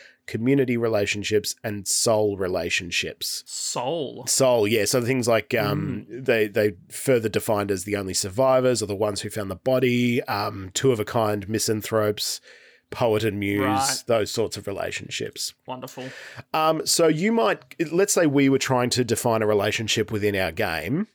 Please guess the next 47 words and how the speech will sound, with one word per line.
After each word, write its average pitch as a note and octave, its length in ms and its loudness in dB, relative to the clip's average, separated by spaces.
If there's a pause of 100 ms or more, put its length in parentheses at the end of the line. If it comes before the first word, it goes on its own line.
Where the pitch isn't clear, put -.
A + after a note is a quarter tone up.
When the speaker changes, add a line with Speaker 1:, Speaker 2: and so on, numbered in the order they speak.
Speaker 2:
Okay. F3+ 300 -8 (100)
Speaker 1:
I C3+ 120 2
might D#3+ 240 2
choose B2+ 720 4
a B2 100 2
dice. A2 580 2
So C3+ 280 4
the, C#3 280 4
the, C3+ 280 -2
the C#3+ 120 2
way D3 240 4
that E3+ 140 2
you B2+ 220 6
define A#2 280 0
these G#2+ 140 0
relationships G#2 480 -2
relies A2+ 420 4
on A2+ 120 0
the G#2 80 0
dice G2 320 -2
that G2+ 140 -8
you F2+ 180 -8
have F2+ 180 -6
rolled, E2 420 -6
so G#2+ 140 -2
the G2+ 60 -2
numbers G#2 320 -2
that G2+ 100 -10
you've F#2+ 180 -10
rolled. D#2+ 380 -6 (380)
So C3 120 2
these C#3 260 4
relationship B2+ 580 2
Speaker 2:
Okay. - 80 -8
Speaker 1:
categories A2 400 0
are G#2+ 40 -4
numbered G2+ 380 -4
one F#2+ 240 -6
to - 80 -10
six. - 520 -2 (140)
One G#2+ 280 -2
is G2+ 160 -6
work, G2 260 0
six C3+ 280 -6
Speaker 2:
Mm-hmm. B3+ 100 -4
Speaker 1:
is - 80 -2
soul, C2+ 340 -2